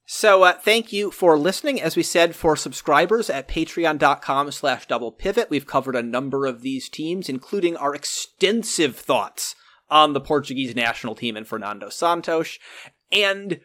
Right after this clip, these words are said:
we will also be debuting today a new feature for those subscribers at patreon dot com slash double pivot,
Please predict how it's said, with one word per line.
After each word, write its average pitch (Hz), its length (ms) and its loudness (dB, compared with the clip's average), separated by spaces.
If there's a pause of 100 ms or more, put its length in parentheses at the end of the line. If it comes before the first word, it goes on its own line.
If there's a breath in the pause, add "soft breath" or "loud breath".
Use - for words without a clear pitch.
(160 soft breath)
we 180 220 -4
will 202 280 2
also 269 460 4
be 220 260 -4
debuting 190 720 0 (340)
today 185 880 4 (280)
a 220 140 8
new 269 420 0
feature 214 680 0 (120)
for 240 440 8
those 233 300 4
subscribers 226 720 4
at 185 100 -2
patreon 214 420 -2
dot 208 240 8
com 208 220 6
slash 208 260 0
double 190 240 2
pivot, 226 380 0